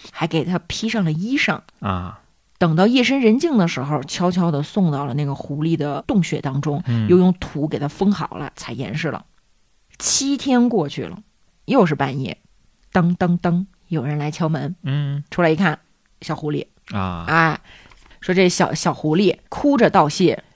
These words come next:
Speaker 1: 说，说，你说您可不知道，说我渡劫呀，本来是肯定要死的，还是被人就分食了，就吃掉了。
Speaker 2: 啊。
Speaker 1: 所以我是肯定没有办法复生的。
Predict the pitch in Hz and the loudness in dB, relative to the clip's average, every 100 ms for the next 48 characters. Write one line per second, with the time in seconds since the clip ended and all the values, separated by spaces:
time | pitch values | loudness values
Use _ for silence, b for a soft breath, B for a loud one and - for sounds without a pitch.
0 | _ - - 170 170 156 170 165 139 - | _ -6 0 4 4 4 0 0 -4 -4
1 | 156 156 160 160 127 139 135 135 131 - | -2 0 -2 -6 -6 -6 -4 -6 -6 0
2 | 151 147 143 - - 151 143 190 151 156 | 2 2 2 -2 -2 -4 -2 -2 0 0
3 | 120 160 151 143 208 _ _ - 147 135 | 2 2 0 -2 -8 _ _ -8 -6 -6
4 | 143 160 170 - - - - - 151 170 | -6 -6 -6 -8 -18 -20 -12 -4 0 2
5 | 156 151 - - 143 107 - 135 - 151 | 2 -2 -4 -10 -10 -12 -10 -10 -8 -4
6 | 170 180 156 151 180 147 143 - 220 226 | -2 -2 0 2 2 0 -2 -2 0 0
7 | - 131 220 220 - - 147 - 254 240 | -4 -6 0 0 0 -8 -8 -6 -4 0
8 | 262 147 131 107 113 104 101 101 - 202 | 2 2 0 -6 -4 -2 -2 -6 0 2
9 | 214 156 139 156 - - 143 185 170 170 | 4 2 0 -8 -6 -4 0 2 2 0
10 | 156 156 143 - 165 - 214 208 - | 0 -2 -6 -8 -6 0 2 2 0